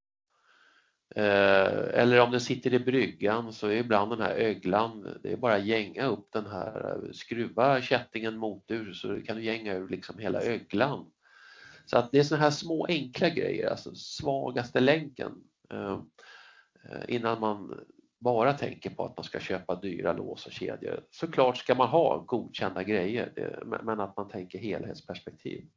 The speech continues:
Och sen om vi nu tar till exempel trailar här och sånt där, alltså min personliga favorit är egentligen faktiskt inget lås alls. Alltså, ta bort handsken som, som, eh, som, eh, man kopplar till kulan.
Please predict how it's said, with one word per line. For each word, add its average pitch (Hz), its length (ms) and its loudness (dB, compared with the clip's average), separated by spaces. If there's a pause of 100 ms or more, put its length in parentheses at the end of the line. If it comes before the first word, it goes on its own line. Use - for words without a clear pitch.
(300)
Och - 260 2
sen 131 240 6
om 147 100 2
vi 139 80 2
nu 120 80 0
tar 120 200 2
till 107 80 -4
exempel 107 320 4
trailar 117 680 8
här - 280 0
och 104 560 -2
sånt - 200 -14
där, - 260 -2
alltså - 220 -6
min 123 520 -6
personliga 135 440 0
favorit 104 600 2
är 110 440 4
egentligen - 640 -4 (600)
faktiskt - 380 -6
inget - 380 -6
lås 98 320 -4
alls. - 480 0 (880)
Alltså, - 220 -6
ta - 180 0
bort 170 320 4
handsken 110 600 4 (200)
som, 98 360 -6
som, 98 300 -6
eh, - 560 -6 (360)
som, 95 320 -12
eh, 90 200 -6
man 95 240 -6
kopplar 98 360 -4
till - 140 -12
kulan. 113 520 0